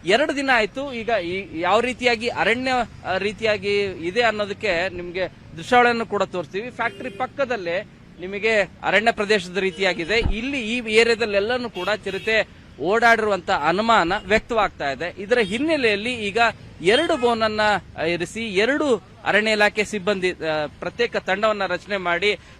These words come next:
ಪರಿಶೀಲನೆ ಮಾಡ್ತಾ ಇದ್ದಾರೆ. ಎಂಬತ್ತಕ್ಕೂ ಹೆಚ್ಚು ಸಿ ಸಿ ಟಿ ವಿಗಳು already, ಆ, ಇವ್ರು ಫಿಕ್ಸ್ ಮಾಡಿರೋದು ಐ ಟಿ ಸಿ ಫ್ಯಾಕ್ಟರಿಯವರು. ಆ,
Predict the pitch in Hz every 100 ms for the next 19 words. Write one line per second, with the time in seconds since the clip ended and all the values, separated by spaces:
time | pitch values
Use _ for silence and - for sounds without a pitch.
0 | - 233 254 294 269 226 196 180 175 165
1 | 202 208 226 294 302 - 302 262 269 -
2 | 330 277 233 247 254 240 220 254 254 -
3 | - - 139 170 269 294 294 294 233 -
4 | - 160 180 180 226 - 233 226 214 180
5 | 180 196 220 226 214 196 185 185 185 226
6 | 175 214